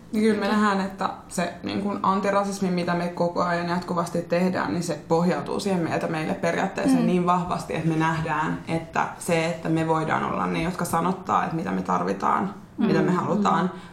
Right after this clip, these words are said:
Speaker 1: on paljon tärkeämpää kuin se, että joku ulkopuolelta tulisi kertoa, että nyt teidän
Speaker 2: Mm.
Speaker 1: afrosuomalaisten pitää tehdä näin
Speaker 2: Mm.
Speaker 1: tai näin, vaan että ne termit ja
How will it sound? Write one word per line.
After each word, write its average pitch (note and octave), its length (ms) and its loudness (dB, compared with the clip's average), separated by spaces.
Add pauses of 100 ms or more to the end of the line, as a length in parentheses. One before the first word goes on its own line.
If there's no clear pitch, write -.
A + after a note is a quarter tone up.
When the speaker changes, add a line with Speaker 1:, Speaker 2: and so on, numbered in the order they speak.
Speaker 1:
on D3 200 2
paljon D3 260 0
tärkeämpää F3+ 580 0
kuin F3+ 120 -4
se, - 160 -4
että F#3+ 420 -2
joku F#3 320 0
ulkopuolelta F#3 720 2
tulisi F3 280 -2
kertoa, F3 480 -2
että E3+ 340 -2 (300)
nyt F#3+ 260 0
teidän E3+ 320 4
Speaker 2:
Mm. D#3 60 4
Speaker 1:
afrosuomalaisten D#3 840 0
pitää D3+ 300 0
tehdä D3+ 340 0
näin D3+ 320 2
Speaker 2:
Mm. - 60 2
Speaker 1:
tai D#3 220 4
näin, D#3+ 360 2 (360)
vaan D3+ 200 2
että F3+ 300 0 (500)
ne D3+ 280 0 (120)
termit F#3+ 640 2
ja - 240 2